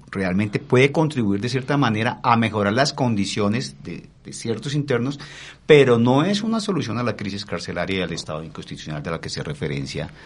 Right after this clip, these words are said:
la doctora Maite. Yo creo que ahí, pues, el, eh, llegaremos al momento de discutir. Ahorita estamos lanzando ideas, eh,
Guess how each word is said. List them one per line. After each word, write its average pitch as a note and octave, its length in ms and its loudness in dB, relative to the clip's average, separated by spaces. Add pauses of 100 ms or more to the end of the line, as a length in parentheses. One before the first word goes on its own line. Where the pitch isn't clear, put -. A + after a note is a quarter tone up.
(180)
la D#2+ 80 2
doctora D#2 340 -2
Maite. D2 380 2 (640)
Yo A#2 100 6
creo C3+ 200 6
que D3+ 100 6
ahí, D#3 480 6 (160)
pues, A#2+ 220 4
el, F#2 160 -2
eh, G#2 160 -6 (640)
llegaremos C#3+ 500 8
al D3 60 6
momento A#2 420 4
de C#3+ 100 10
discutir. B2+ 440 2
Ahorita B2 260 2
estamos A#2+ 300 2
lanzando G#2 360 2
ideas, A#2 440 4
eh, D#2 400 -6